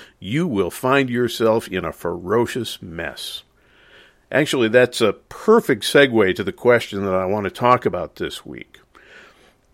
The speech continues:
What do I need to do now to finish well?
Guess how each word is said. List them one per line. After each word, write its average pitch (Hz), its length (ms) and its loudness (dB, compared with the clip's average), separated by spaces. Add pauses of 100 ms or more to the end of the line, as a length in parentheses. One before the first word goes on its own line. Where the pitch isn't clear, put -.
(120)
What 120 480 2
do 175 180 4
I 147 220 4
need 127 320 0
to 120 80 -4
do 101 540 -4 (140)
now 101 680 -2 (500)
to 113 120 2
finish 92 500 -4
well? 90 400 -2